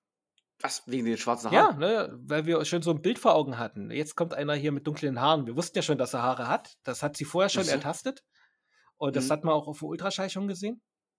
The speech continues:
Speaker 2: Und, ähm,
Speaker 1: Ist das ja geil.
Speaker 2: wir haben uns halt vorgestellt, dass er jetzt im Gegensatz zum ersten halt dunkle Haare hat, weil wir das beide ja auch
Speaker 1: Mhm.
Speaker 2: haben. Und das war irgendwie ein total schöner Moment, weil das wurde dann viel realer jetzt, wo wir dann schon so ein Merkmal von ihm kannten einfach.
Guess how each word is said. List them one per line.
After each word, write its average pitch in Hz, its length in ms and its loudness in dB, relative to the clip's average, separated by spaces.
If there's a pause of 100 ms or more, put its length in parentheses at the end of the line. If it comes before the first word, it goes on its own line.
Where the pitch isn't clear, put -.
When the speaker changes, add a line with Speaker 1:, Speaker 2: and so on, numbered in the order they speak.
(920)
Speaker 2:
Und, 143 300 -4
ähm, 135 280 -2
Speaker 1:
Ist - 160 -14
das 101 140 -12
ja 98 100 -10
geil. 104 180 -6
Speaker 2:
wir 135 80 6
haben 151 60 6
uns 175 140 2
halt 139 100 4
vorgestellt, 143 500 0
dass 110 120 -4
er 123 80 0
jetzt 110 240 -6
im 117 80 -16
Gegensatz 127 360 -8
zum 127 100 -6
ersten 120 420 -6
halt - 320 -14
dunkle 175 240 -2
Haare 170 240 2
hat, 175 260 -6 (100)
weil 120 140 -6
wir 117 80 -8
das 110 140 -14
beide 127 200 -4
ja 113 120 0
auch - 100 4
Speaker 1:
Mhm. 214 60 -2
Speaker 2:
haben. 170 280 -2 (440)
Und 131 140 -6
das 131 120 -4
war 151 140 8
irgendwie 151 160 6
ein - 20 2
total 143 260 8
schöner 156 220 6
Moment, 143 480 6
weil 117 220 -2
das - 240 -10
wurde 143 180 0
dann 123 180 2
viel 147 220 -4
realer 139 440 2
jetzt, 113 320 -4
wo 127 80 -6
wir 131 140 -2
dann 117 140 -4
schon 123 340 -8
so - 140 -2
ein 135 60 2
Merkmal 170 360 4
von 127 160 -8
ihm 117 140 -10
kannten 117 400 -10
einfach. 113 280 -12